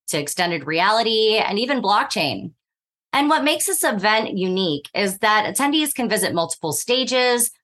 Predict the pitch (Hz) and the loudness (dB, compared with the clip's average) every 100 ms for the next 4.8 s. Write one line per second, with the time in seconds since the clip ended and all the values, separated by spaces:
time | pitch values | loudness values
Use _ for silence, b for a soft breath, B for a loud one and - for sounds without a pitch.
0 | - 170 226 190 247 247 240 240 240 240 | -6 2 2 4 0 0 0 2 4 4
1 | 233 233 233 226 220 - - 170 185 220 | 4 4 4 2 -2 -4 -2 0 2 0
2 | 254 - 247 233 240 - 190 180 180 196 | -2 -2 0 2 0 0 -4 -2 2 2
3 | 220 220 - - - 202 208 208 214 208 | 2 0 -6 -6 -2 -2 0 0 0 0
4 | 139 156 226 302 196 180 185 | -2 -4 -2 0 0 0 -2